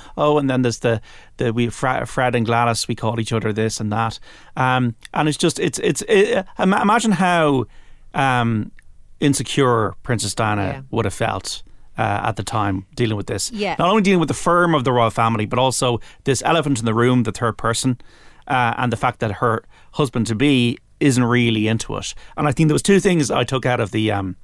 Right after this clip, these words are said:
Speaker 1: <coughs> excuse me, the episode: marriage jitters and eating disorders, which are still
Speaker 2: Mm.
Speaker 1: relevant things in twenty twenty.
Speaker 2: Yes, and, and in fairness to Charles, uh,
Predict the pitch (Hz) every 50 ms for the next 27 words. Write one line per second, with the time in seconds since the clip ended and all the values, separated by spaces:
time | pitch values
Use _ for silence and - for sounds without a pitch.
0 | - - - - - - - - - - - 294 285 190 147 131 110 - - 131
1 | 107 120 113 95 113 127 151 - - - 120 104 101 95 - - - - - -
2 | - - - - - - - _ _ - - - - 135 160 185 208 190 151 -
3 | - - 139 143 123 - 104 95 95 - - - - - - - _ - - -
4 | 113 110 104 101 98 98 - - - 120 117 101 107 101 95 90 - - 101 101
5 | 101 - - - - - - - _ - 127 110 - 107 95 - - 117 104 98
6 | 95 - 151 156 117 117 107 104 98 101 101 - - 110 104 101 104 - - -
7 | - - - - 107 101 - - 104 - - 110 104 - 113 113 101 - - -
8 | - - - - - - - - - - - - - - - - - - - -
9 | - - - 190 180 165 135 - - - - - - 247 247 254 240 - 277 269
10 | 277 269 - - 262 262 233 - 311 311 320 339 339 330 320 - - - - -
11 | - - 214 - - 220 202 190 180 175 170 170 165 160 - - - - - -
12 | - - -